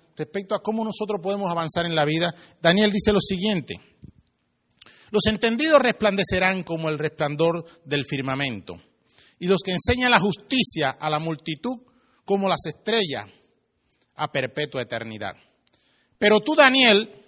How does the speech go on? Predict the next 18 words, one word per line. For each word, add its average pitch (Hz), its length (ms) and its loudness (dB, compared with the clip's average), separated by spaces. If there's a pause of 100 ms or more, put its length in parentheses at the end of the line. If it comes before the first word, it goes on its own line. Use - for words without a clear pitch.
(640)
cierra 254 340 0
las 247 180 2
palabras 233 400 6
y 185 40 0
sella 240 260 0
el 220 140 0
libro 226 400 -4
hasta 160 260 -12
el 151 100 -12
tiempo 175 360 -8
del 151 120 -4
fin. 139 320 -8 (920)
Muchos 277 440 2
correrán 220 460 0
de 285 80 0
aquí 254 220 -6
para 262 240 4
allá 208 420 6